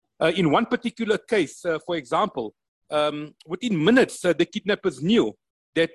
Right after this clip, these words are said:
uh, the victims were meeting at a certain police station, and they told the f-, uh, the families,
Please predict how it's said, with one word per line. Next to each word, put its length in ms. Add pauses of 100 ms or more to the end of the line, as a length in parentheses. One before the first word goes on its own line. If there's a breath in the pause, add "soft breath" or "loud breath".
uh, 340
the 140
victims 380
were 180
meeting 580
at 120
a 40
certain 380
police 240
station, 480 (260)
and 120
they 80
told 340
the 80
f-, 160
uh, 240
the 80
families, 500